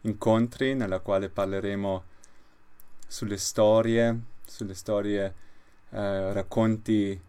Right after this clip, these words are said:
sul divino che ispirano. Mi dispiace che sono arrivato in ritardo, quasi già siamo alla fine, eh, spero che alcuni di voi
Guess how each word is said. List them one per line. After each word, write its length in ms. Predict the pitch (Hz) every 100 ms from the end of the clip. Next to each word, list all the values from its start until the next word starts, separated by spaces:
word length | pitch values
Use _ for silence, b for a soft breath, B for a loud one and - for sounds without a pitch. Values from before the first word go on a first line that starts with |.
| - - -
sul 240 | - 117 107
divino 720 | 127 120 110 107 113 117 117
che 140 | -
ispirano. 800 | 101 98 - 110 110 110 113 120 b b b b b b -
Mi 100 | 113
dispiace 540 | 107 - 120 123 -
che 80 | 120
sono 560 | 117 120 113 104 98 90 -
arrivato 460 | 113 110 107 -
in 80 | 113
ritardo, 760 | 117 110 107 113 120 131 147 147 - -
quasi 480 | - 104 101 107 98 - - B B B
già 160 | - 110
siamo 380 | - 110 104 104
alla 160 | 110
fine, 480 | 113 117 110 110 131 b b b b -
eh, 280 | 110 104 101
spero 440 | - 104 101 98
che 360 | - 101 95 101
alcuni 380 | - - 110 104
di 80 | 98
voi 360 | 101 101 101